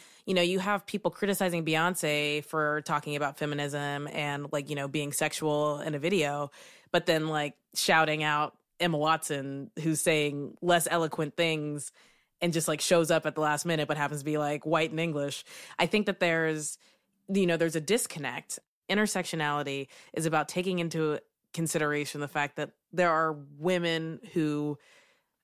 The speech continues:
are also Black or also Latina or also trans.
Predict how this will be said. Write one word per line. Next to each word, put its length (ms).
are 160
also 580
Black 520
or 200
also 720
Latina 640
or 200
also 600
trans. 600